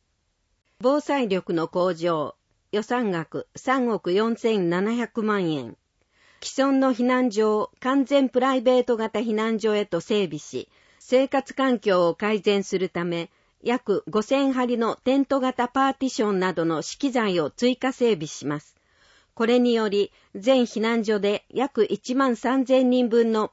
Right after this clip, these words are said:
プライバシーに配慮した衛生的な空間を確保します。地域防災ステーションの設置を拡充し、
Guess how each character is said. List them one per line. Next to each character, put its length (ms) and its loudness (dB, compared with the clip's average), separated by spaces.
プ 80 -2
ラ 140 2
イ 60 -2
バ 120 0
シ 220 -4
ー 20 0
に 140 0
配 260 -2
慮 140 0
し 140 -20
た 300 -6
衛 160 2
生 240 0
的 240 -2
な 140 0
空 240 0
間 340 -2
を 60 -6
確 300 -4
保 100 -2
し 200 -12
ま 140 -4
す。 180 -20
地 180 0
域 160 -6
防 220 2
災 260 0
ス 100 -20
テ 180 4
ー 40 0
シ 140 -4
ョ 40 0
ン 80 0
の 120 -2
設 280 -4
置 140 0
を 80 2
拡 280 -8
充 240 0
し、 280 -8